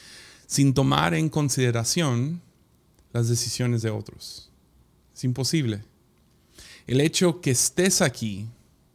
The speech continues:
en vez de no estar aquí, ah, no dependes para nada <laughs> de tus decisiones. De hecho, depende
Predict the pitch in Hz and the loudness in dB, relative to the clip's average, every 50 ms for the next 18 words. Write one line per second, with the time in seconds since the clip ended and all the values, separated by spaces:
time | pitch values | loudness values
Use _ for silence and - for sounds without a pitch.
0 | _ _ _ _ _ _ _ _ _ _ _ _ _ - 131 120 117 135 139 123 | _ _ _ _ _ _ _ _ _ _ _ _ _ -2 0 2 4 4 4 4
1 | 123 123 117 113 113 113 127 147 156 135 117 - - 120 98 101 101 101 - - | 4 4 4 6 6 6 6 6 4 4 2 -2 -2 -6 -8 -8 -8 -12 -14 -16
2 | - - - _ _ _ _ _ _ _ _ _ _ _ _ _ _ _ _ _ | -18 -18 -20 _ _ _ _ _ _ _ _ _ _ _ _ _ _ _ _ _
3 | _ _ _ _ _ _ _ _ - - - - - - - - - - - 71 | _ _ _ _ _ _ _ _ -20 -16 -16 -14 -14 -14 -14 -14 -14 -14 -12 -14
4 | - - - - 123 123 135 151 185 196 - - 170 170 170 151 131 - - - | -14 -12 -8 -4 0 2 2 4 4 2 2 2 2 4 4 2 2 0 0 0
5 | - - - - - - - - - - _ _ _ _ _ _ _ _ _ _ | 0 0 0 -2 -2 -2 -4 -6 -6 -8 _ _ _ _ _ _ _ _ _ _
6 | _ - _ _ _ _ _ - 131 117 120 117 123 139 180 202 156 107 101 - | _ -20 _ _ _ _ _ 0 2 2 4 4 4 2 2 2 2 0 0 0
7 | - - - - - - - - - 285 269 247 202 - - - - 214 147 - | 0 -2 -2 -6 -10 -10 -8 -8 -6 -6 -4 -4 0 2 2 2 4 2 0 -2
8 | - - - - - 214 156 123 120 117 135 143 135 123 - 135 123 117 120 117 | -4 -14 -16 -16 -10 -10 -8 -4 -2 2 4 4 4 4 4 4 4 4 4 2
9 | - - 107 - - 98 87 - - 113 - - - - - _ _ _ _ _ | 2 0 -4 -4 -6 -8 -8 -10 -12 -14 -14 -14 -14 -16 -16 _ _ _ _ _
10 | _ _ _ _ _ _ _ _ _ _ _ _ _ - _ _ _ - - 120 | _ _ _ _ _ _ _ _ _ _ _ _ _ -20 _ _ _ -8 -2 0
11 | 131 131 - 147 135 131 123 - 143 147 147 139 135 131 127 127 123 117 123 131 | 2 4 6 6 6 6 6 4 4 4 6 4 4 4 4 4 2 0 -4 -8